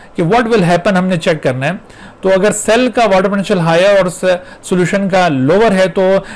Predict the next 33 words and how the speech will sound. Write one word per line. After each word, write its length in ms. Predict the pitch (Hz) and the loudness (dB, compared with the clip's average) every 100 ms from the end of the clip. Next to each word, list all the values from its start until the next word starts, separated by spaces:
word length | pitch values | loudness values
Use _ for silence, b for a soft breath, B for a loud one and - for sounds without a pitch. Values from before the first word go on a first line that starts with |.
| - 147 | -12 -6
water 420 | 147 175 180 202 | 0 0 0 -2
cell 240 | - 180 | -2 -2
से 120 | 175 | -2
बाहर 340 | 160 131 208 220 | -2 -2 0 -2
निकलना 360 | 196 196 170 | 0 0 0
चाहिए, 400 | 151 143 120 113 110 - B B - | -2 -2 -4 -8 -14 -20 B B -6
तो 60 | 175 | -2
अगर 220 | 175 196 | 2 2
ये 120 | 190 | 0
water 380 | 160 160 165 190 | 0 0 0 -4
cell 260 | - 175 170 | -2 -2 -2
से 140 | 175 | -2
बाहर 260 | 135 135 156 | -2 -2 -2
निकलेगा 480 | 151 165 196 175 170 | -4 -4 -2 0 -2
तो 280 | 175 139 - - | -2 -6 -12 -14
इसे 200 | 165 185 | -8 -6
exosmosis 840 | 180 170 175 247 220 202 185 196 180 | -2 -2 0 0 -2 -2 -2 -4 -4
कहा 180 | 185 | -2
जाएगा। 320 | 175 160 156 156 B B | -2 -2 -4 -8 B B
Endosmosis 720 | 151 160 196 196 180 170 175 | -4 0 0 0 -4 -4 -4
तो 80 | 226 | -4
नहीं 160 | 240 226 | -4 0
possible, 440 | 190 - 147 139 139 B B B B B - - - | 0 0 -2 -2 -4 B B B B B -20 -10 0
पहले 360 | 226 233 240 | 2 4 2
endosmosis 840 | 233 196 220 269 247 220 214 226 214 | 0 -2 0 0 0 0 -2 0 0
होगा 180 | 220 | 2
then 360 | 214 143 233 262 | 0 0 0 0
exosmosis, 680 | 208 208 214 202 175 175 156 | 0 -2 -2 -2 0 -2 -2
ये 160 | 147 | -2
भी 160 | 165 202 | 0 -2
नहीं 180 | 196 190 | -2 -2
है 60 | |
possible। 460 | 180 160 165 147 | -2 -2 0 -2